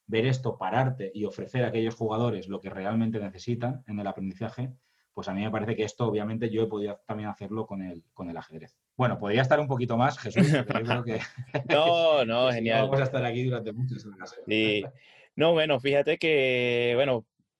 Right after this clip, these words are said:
Speaker 2: de verdad que encantado de haberte tenido aquí, Carlos.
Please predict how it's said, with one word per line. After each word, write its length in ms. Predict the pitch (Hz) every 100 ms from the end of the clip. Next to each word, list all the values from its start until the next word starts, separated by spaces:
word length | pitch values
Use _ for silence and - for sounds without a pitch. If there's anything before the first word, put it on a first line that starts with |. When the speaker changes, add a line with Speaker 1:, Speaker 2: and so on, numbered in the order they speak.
| _
Speaker 2:
de 100 | 123
verdad 260 | 120 117 113
que 260 | 143 156 -
encantado 800 | 139 131 117 110 113 139 143 -
de 120 | 127
haberte 320 | 123 120 -
tenido 260 | - 117 117
aquí, 200 | 117 117
Carlos. 480 | 131 139 151 170